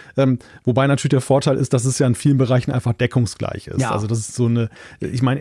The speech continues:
Speaker 1: die Amerikaner nehmen auch gerne R C S und die Amerikaner wollen K I. Das
Speaker 2: Klar.
Speaker 1: ist, aber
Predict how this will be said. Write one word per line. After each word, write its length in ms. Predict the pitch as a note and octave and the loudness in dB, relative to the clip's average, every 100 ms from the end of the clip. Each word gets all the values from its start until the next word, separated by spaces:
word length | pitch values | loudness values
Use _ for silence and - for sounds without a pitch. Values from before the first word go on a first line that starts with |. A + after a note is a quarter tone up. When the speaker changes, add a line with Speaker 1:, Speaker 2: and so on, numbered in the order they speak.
| - C3 | -6 -6
Speaker 1:
die 240 | C3+ C3+ | -4 0
Amerikaner 540 | C#3+ D3 C3 C#3+ D3 | 2 2 2 0 2
nehmen 220 | C#3 C#3+ C3+ | 2 2 0
auch 120 | B2 | -2
gerne 280 | C#3 C3+ C3+ | 0 0 -2
R 180 | B2+ | -4
C 180 | - C3 | -4 -4
S 380 | E3+ G3 - - | 0 0 -2 -2
und 180 | C3+ B2 | -2 0
die 140 | C3 | 0
Amerikaner 760 | C3+ C#3 C3 D3 C#3 C#3 C3 B2 | 0 0 0 0 0 2 0 2
wollen 300 | C3+ C3 B2+ | 2 0 0
K 160 | B2 | -4
I. 340 | A#2+ G3+ G3+ E3+ | 0 2 4 2
Das 120 | D3 | 0
Speaker 2:
Klar. 180 | - C#3+ | -2 -6
Speaker 1:
ist, 260 | C#3+ D3 | -8 -10
aber 200 | C3+ D#3 | -2 -2